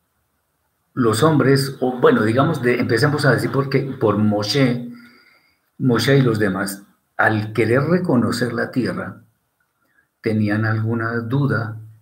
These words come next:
respecto de lo que ella contenía.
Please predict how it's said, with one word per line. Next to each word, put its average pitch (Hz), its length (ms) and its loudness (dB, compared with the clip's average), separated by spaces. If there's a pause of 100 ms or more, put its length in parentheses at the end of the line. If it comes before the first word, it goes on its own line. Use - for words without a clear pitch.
respecto 139 1000 -2 (360)
de 117 540 -2 (120)
lo 101 300 -8
que 95 140 -6
ella 98 260 -6
contenía. 107 680 -2